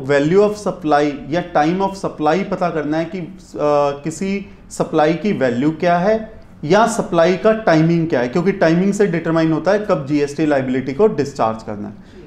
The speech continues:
यदि आपका कोई ऐसा प्रश्न है, तब ये, तब भी आप advance ruling जा सकते हैं और उसका answer department से ले सकते हैं।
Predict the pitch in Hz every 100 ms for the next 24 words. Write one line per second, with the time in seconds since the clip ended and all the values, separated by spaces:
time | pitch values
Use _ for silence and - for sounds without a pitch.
0 | - 165 170 196 185 202 202 185 175 196
1 | 196 190 190 190 165 143 160 165 - 160
2 | 143 175 165 170 156 156 160 156 156 160
3 | 147 139 151 - 151 147 147 139 151 147
4 | 147 151 147 - - - - 143 151 143
5 | 156 156 156 160 143 143 135 - 139 139
6 | 135 -